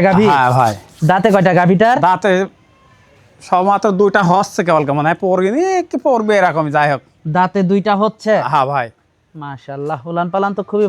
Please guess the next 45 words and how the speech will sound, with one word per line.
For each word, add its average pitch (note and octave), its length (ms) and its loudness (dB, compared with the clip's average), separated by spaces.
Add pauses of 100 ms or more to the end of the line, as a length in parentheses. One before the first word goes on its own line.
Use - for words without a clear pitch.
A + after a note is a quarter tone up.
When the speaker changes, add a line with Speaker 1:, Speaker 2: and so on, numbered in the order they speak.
Speaker 1:
ভালো E3 160 2
আছে। E3 100 2
Speaker 2:
উলান A#3 200 0 (100)
পালান, D4 260 0 (160)
খালি D4 160 -2 (100)
উলান B3+ 220 -2
পালান, C#4+ 180 -6 (100)
গরু A#3+ 160 -4
Speaker 1:
আর - 180 -14
Speaker 2:
কি - 60 -4
জাত G3+ 120 0
Speaker 1:
মাথাটাও A#3+ 280 2
তো C#4 60 0
Speaker 2:
মানে C#4 120 -2
Speaker 1:
খুবই B3 160 -2
Speaker 2:
গরু? A#3+ 100 -4
Speaker 1:
সুন্দর। E3 300 -10 (200)
Speaker 2:
কি A#3+ 100 -10 (140)
জাত B3+ 220 0
মানে C4+ 340 -4
গরু, C4+ 140 -6 (100)
দর্শক A3+ 300 -4
ভাই A#3 80 0 (140)
আগে A3 120 -4 (140)
দেখান F3+ 240 -2 (120)
গরুটা D#3+ 420 -8
ভাই। C#3 180 -4 (260)
Speaker 1:
মাশাআল্লাহ, C#3+ 420 -14
উলান G#3 200 -6
পালান C4+ 260 -6
খুবই C4 240 -6
ভালো। C3+ 180 -12
Speaker 2:
খুবই A3+ 260 0 (100)
ভালো A#3 180 2 (100)
মানে B3+ 220 -2
কি, C#4+ 140 -6
এ - 20 0 (100)
তিরিশের B3+ 480 -2
উলান C#4 180 -2 (100)
এখনই A3 220 -6
তো - 140 -4
হয় F3 160 2
নাই D3 180 -2
ভাই, D3+ 100 0 (160)
এটা A#3 140 -2